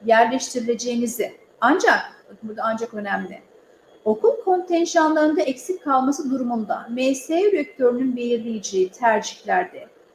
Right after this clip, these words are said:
tercih önceliğine bakılmaksızın tercihlerinizin arasında bulunan ve aday değerlendirme puanı sıranızın geldiği herhangi bir okula yerleştirilebileceğinizi unutmayın. Yani istemediğin bir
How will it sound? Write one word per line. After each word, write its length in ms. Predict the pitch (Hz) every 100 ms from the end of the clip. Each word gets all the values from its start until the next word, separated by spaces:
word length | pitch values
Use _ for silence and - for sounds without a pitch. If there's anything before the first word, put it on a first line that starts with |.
| -
tercih 520 | 277 294 285 415 392
önceliğine 560 | 277 277 254 285 330 240
bakılmaksızın 1400 | 277 - 294 294 370 359 - 262 214 202 202 196 220 - _ - _ _ _
tercihlerinizin 800 | 269 262 269 294 - 285 294 -
arasında 640 | 277 262 269 277 - 233
bulunan 680 | 247 233 220 202 180 180 - - _ -
ve 80 |
aday 460 | 247 262 302 330 277
değerlendirme 520 | 277 269 269 285 302
puanı 400 | - 262 240 247
sıranızın 640 | 247 - 254 226 214 208
geldiği 480 | 214 208 196 190 190
herhangi 720 | 196 233 220 262 370 415 330
bir 60 | 262
okula 300 | 233 233 220
yerleştirilebileceğinizi 1400 | 214 247 285 285 262 - 233 214 214 226 262 247 269 285
unutmayın. 400 | 226 - - - 208
Yani 480 | 269 339 392 262 196 - _ _ _ _ -
istemediğin 880 | - - 392 392 294 262 240 220 208
bir 280 | 220 -